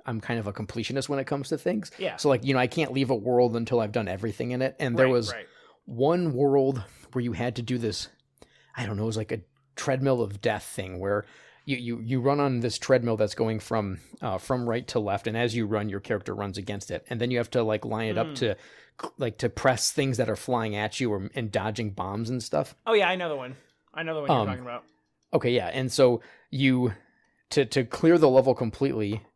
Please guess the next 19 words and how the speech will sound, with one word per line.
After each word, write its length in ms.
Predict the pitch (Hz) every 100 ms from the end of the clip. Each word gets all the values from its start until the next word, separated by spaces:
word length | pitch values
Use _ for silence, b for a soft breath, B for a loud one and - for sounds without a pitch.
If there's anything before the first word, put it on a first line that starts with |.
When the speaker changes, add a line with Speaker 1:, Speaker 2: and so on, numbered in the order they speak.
| _
Speaker 1:
it 180 | - 120
asked 400 | 117 123 - -
you 100 | 127
to 100 | 110
do 180 | 101 120
that, 300 | 117 113 - -
that 240 | 101 - -
level 300 | 120 107 92
perfectly, 640 | - 110 139 135 165 170 -
like 160 | 107
that, 280 | 107 107 _ _ _ _ _
um, 280 | - 104 87
challenge 440 | 90 117 104 110 107
without 300 | 107 101 101
getting 200 | 113 101
hit 140 | 113 113
by 100 | 107
a 80 |
bomb. 360 | 95 90 98 117